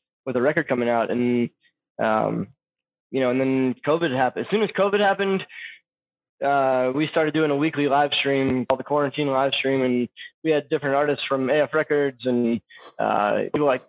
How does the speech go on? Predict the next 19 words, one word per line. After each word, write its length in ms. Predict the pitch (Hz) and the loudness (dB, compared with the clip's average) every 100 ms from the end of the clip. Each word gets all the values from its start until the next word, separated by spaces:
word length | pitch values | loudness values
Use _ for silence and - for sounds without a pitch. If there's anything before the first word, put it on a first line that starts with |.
| _ _ - | _ _ -4
um, 520 | 131 120 117 120 107 - | 0 0 0 -4 -8 -2
Ben 160 | 156 | 0
Nichols 260 | 156 160 151 | 0 0 -2
from 160 | 147 | 0
Lucero 500 | 143 135 160 160 156 | 0 0 0 2 2
was 140 | 151 143 | 0 0
on 200 | 151 151 | 0 0
it, 240 | 147 139 | 0 0
and 220 | 135 131 - | -2 -4 -2
Sarah 220 | 156 143 | 0 0
Shook, 260 | - 156 151 - - - | 0 0 -2 -6 -8 -2
uh, 360 | 135 127 123 120 | 0 2 0 0
Sarah 180 | 147 135 | -2 0
Shook 120 | 143 | 0
and 80 | 143 | 0
the 100 | 127 | 0
Disarmers, 340 | 143 147 143 | 0 0 0
Austin 340 | 143 143 139 151 | 0 0 -2 -2
Lucas, 300 | 151 147 | 0 -2